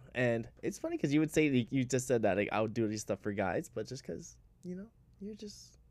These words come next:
a little emotional. And it's cute. Somewhat. Kind of.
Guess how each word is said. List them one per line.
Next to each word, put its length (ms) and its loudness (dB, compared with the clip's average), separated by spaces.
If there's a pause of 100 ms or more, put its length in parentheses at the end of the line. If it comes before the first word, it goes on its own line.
a 40 -14
little 260 -8
emotional. 640 -8 (220)
And 100 -14
it's 140 -12
cute. 320 -8 (720)
Somewhat. 380 -10 (480)
Kind 240 -8
of. 100 -14